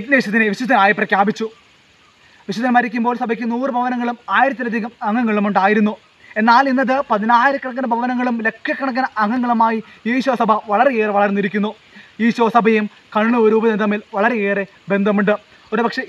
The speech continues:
ഈശോ സഭയിലെ വൈ-, വിശുദ്ധരായ വൈദികർ ഇല്ലായിരുന്നുവെങ്കിൽ കണ്ണൂർ, കാസർഗോഡ് ജില്ലകളിൽ ആറ് ഫൊറോനകൾ തന്നെ വ്യാപിച്ചു കിടക്കുന്ന കണ്ണൂർ രൂപത ഒരുപക്ഷെ ഇന്നുണ്ടാകുമായിരുന്നില്ല. ഈശോ സഭയിലെ വൈദികരായ ബഹുമാനപ്പെട്ട സുക്കോളച്ചൻ,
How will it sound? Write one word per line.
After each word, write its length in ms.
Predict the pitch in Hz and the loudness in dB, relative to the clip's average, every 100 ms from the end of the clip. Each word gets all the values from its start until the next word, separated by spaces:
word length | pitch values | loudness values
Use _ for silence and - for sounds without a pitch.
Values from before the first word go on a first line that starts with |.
| 240 | -6
ഈശോ 180 | 233 240 | -4 -2
സഭയിലെ 300 | 247 233 233 226 | 0 0 2 0
വൈ-, 120 | 226 220 | -2 -4
വിശുദ്ധരായ 380 | 226 208 220 226 | -6 -2 0 0
വൈദികർ 300 | 220 214 220 220 | 0 0 -2 -2
ഇല്ലായിരുന്നുവെങ്കിൽ 600 | 233 226 214 214 208 214 - - - | 0 0 0 -2 -4 -6 -8 -16 -4
കണ്ണൂർ, 260 | 220 226 233 208 | 0 2 0 -2
കാസർഗോഡ് 420 | 220 - 226 214 | -4 -2 -2 -2
ജില്ലകളിൽ 340 | 214 214 220 208 - - 202 202 | 0 2 2 0 -4 -10 0 4
ആറ് 180 | 247 240 240 | 4 0 -4
ഫൊറോനകൾ 380 | 220 214 240 226 | -2 0 2 0
തന്നെ 120 | 220 208 | 0 0
വ്യാപിച്ചു 320 | 208 220 240 | 0 -2 -4
കിടക്കുന്ന 280 | 220 202 214 214 | -4 -4 -4 -2
കണ്ണൂർ 240 | 220 226 220 | 0 0 0
രൂപത 200 | 208 208 - - | 2 0 -2 -6
ഒരുപക്ഷെ 360 | 214 226 - 220 220 | -2 -2 -2 -4 -2
ഇന്നുണ്ടാകുമായിരുന്നില്ല. 840 | 214 196 196 196 190 196 196 196 - _ _ _ - - - | 0 2 2 2 2 2 2 0 -2 _ _ _ -20 -14 -6
ഈശോ 180 | 214 226 220 | -4 -2 0
സഭയിലെ 240 | 214 214 220 | 2 2 4
വൈദികരായ 440 | 214 214 208 214 208 | 2 4 4 2 0
ബഹുമാനപ്പെട്ട 500 | 220 214 214 202 208 208 | -2 -2 -2 -2 -6 -8
സുക്കോളച്ചൻ, 480 | 190 220 214 220 | -4 -2 -2 -2